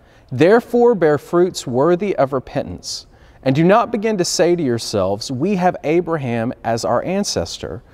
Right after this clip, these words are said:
For I tell you, God is able from these stones to raise up children of Abraham. Even now the axe is lying at the root of the tree.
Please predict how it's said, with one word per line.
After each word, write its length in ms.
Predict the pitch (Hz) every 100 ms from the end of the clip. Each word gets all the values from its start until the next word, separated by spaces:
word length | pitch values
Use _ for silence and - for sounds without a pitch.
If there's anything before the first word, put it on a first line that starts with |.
| - - -
For 180 | 185 180
I 80 |
tell 300 | 180 - 262
you, 220 | 240 139 120
God 400 | 139 160 196 220
is 240 | 196 175
able 380 | 127 151 151 151
from 220 | - 135
these 220 | 135 131
stones 640 | - - 214 214 139 113 -
to 140 | 135
raise 320 | 131 131 131
up 160 | 120 -
children 640 | - 127 117 117 113 107 -
of 140 | 113 -
Abraham. 720 | 123 127 90 87 76 76 139 - - - - -
Even 340 | 160 226 269 247
now 260 | 202 185
the 160 | 165 -
axe 320 | 147 175 -
is 200 | 127 123
lying 440 | 123 123 135 139 151
at 160 | 127 123
the 80 | 123
root 220 | 117 110
of 80 | 107
the 40 |
tree. 480 | - - 80 82